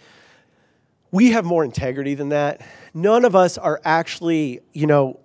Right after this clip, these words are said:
actively cognizant that that process is happening when we read the Bible. But the fact is, is that we do it. I do it, and you do it. And because of our Western rationalism, because of our materialism,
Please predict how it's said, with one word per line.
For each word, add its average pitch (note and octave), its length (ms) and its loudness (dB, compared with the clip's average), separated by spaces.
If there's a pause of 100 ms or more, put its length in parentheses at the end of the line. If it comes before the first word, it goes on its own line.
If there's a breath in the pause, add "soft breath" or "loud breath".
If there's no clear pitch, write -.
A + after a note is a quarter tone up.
(140)
actively D3+ 460 0
cognizant D3 760 -4
that B2+ 120 -10
that C3+ 180 -2
process C#3 520 -2
is A#2+ 100 -6
happening C#3+ 520 -6
when B2+ 100 -8
we B2 120 -8
read B2 200 -10
the A#2 80 -18
Bible. A#2+ 420 -8 (360 soft breath)
But E3+ 140 -4
the F3 60 -6
fact G#3+ 500 2
is, B2 360 -4 (120)
is C3+ 180 -8
that E3 180 0
we E3 260 -8
do C#3 220 -6
it. - 160 -20 (760 soft breath)
I F#3+ 240 2
do F#3 280 0
it, F3+ 260 -4 (160)
and F#3+ 280 -4
you E3+ 220 -6
do C#3 200 -6
it. - 140 -16 (760 soft breath)
And D3 120 -6
because G#3+ 440 2
of A#3+ 120 -4
our B3 140 0
Western G3+ 420 2
rationalism, B2 840 -8 (680 loud breath)
because A3 360 0
of A3+ 100 0
our A#3+ 140 4
materialism, D3+ 1080 -4